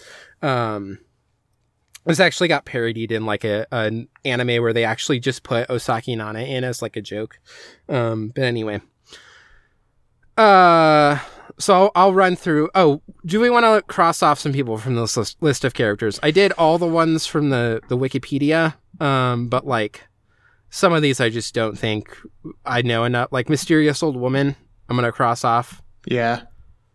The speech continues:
Speaker 1: Uh, same, I think, with Mysterious Old Man. I feel like I
Speaker 2: Yeah.
Speaker 1: know a little bit more about him, but still not a lot. Um, I don't know about Kamome, F-, uh, Fuyubachi, and Zebra.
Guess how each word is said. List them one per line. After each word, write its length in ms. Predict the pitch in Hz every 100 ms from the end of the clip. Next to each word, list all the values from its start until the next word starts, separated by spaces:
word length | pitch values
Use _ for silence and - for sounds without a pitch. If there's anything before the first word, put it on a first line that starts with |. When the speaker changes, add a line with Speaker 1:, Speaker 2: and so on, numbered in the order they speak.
| _ _ _ _
Speaker 1:
Uh, 260 | 147 127 127
same, 300 | - 165 156
I 80 | 135
think, 200 | 160 143
with 140 | 123
Mysterious 560 | 139 - 139 127 127 147
Old 160 | 123
Man. 380 | 113 113 117 117 _ _ -
I 40 |
feel 140 | 131 202
like 100 | 214
I 40 |
Speaker 2:
Yeah. 40 | 190
Speaker 1:
know 200 | 165 147
a 40 |
little 180 | 131 147
bit 140 | 165
more 180 | 175 175
about 280 | 170 170 165
him, 140 | 165
but 140 | 143 -
still 260 | - 135
not 140 | 127 117
a 40 |
lot. 340 | 117 113 127 - - - - - - _ _ 143
Um, 800 | 131 127 120 117 117 117 117 120 _ _ _ _ _ _ _ _ _ _ _ _ _ _ _ _ _ _ _ _ _ _ _ _ _ _ _ _ _ _ _ _ _ _ _ _ -
I 80 | 196
don't 200 | 247 202
know 280 | 165 151 147
about 420 | 147 135 135 -
Kamome, 460 | - 151 131 127 123
F-, 200 | - - -
uh, 200 | 143 131
Fuyubachi, 640 | 160 143 123 117 - 127
and 100 | 101
Zebra. 440 | 95 95 - 90